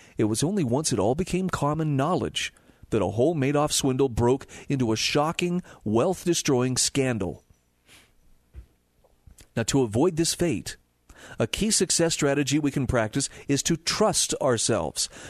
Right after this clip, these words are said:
Trust that our private knowledge is sufficient, and be confident that eventually the common knowledge crowd will catch up to us. So what matters most is that we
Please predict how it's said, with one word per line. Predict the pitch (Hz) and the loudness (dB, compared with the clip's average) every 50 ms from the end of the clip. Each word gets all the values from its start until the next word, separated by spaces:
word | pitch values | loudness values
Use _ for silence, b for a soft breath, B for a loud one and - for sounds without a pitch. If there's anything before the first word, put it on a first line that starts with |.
| B B B | B B B
Trust | - - - 185 190 202 - - 170 151 | -4 0 2 2 2 2 0 0 0 0
that | 151 135 | 2 2
our | 131 120 | 2 2
private | - - 135 143 156 160 156 | 2 2 2 2 2 0 0
knowledge | 156 135 123 127 135 139 127 | 2 2 2 2 0 0 0
is | 127 120 | 0 0
sufficient, | - - 120 - - 123 117 - 143 160 - B B B B B B - | 0 -2 -2 2 2 2 2 2 -2 -2 -4 B B B B B B -2
and | 131 147 185 | 0 0 0
be | 240 208 | 0 -2
confident | - - 226 277 262 - - 113 113 139 147 | 0 0 0 0 0 0 0 0 0 0 2
that | 143 131 | 2 2
eventually | 127 104 117 160 208 - - 180 143 170 | 2 2 0 0 0 0 0 0 0 0
the | 170 170 | 0 -2
common | - - 113 113 139 175 170 | -2 0 0 0 0 0 0
knowledge | 139 123 127 147 160 156 - | 0 0 2 0 -2 -2 -2
crowd | - 127 107 104 117 - B B B B B B | -2 0 2 2 0 -2 B B B B B B
will | 117 117 | -2 0
catch | - 131 131 - - | 2 0 0 2 2
up | 196 - - | 0 0 0
to | - - 98 78 | -2 -2 -2 -2
us. | 80 - - - - - _ - _ _ _ _ _ _ B B B B B | -2 -4 -4 -4 -4 -6 _ -20 _ _ _ _ _ _ B B B B B
So | B - 185 | B 2 4
what | 175 185 185 170 | 4 4 4 4
matters | 156 156 190 226 226 196 156 151 | 2 0 2 2 2 2 2 2
most | 165 202 214 180 - 170 | 2 2 2 2 2 0
is | 147 | 2
that | 156 165 | 2 2
we | 151 165 156 | 0 0 -2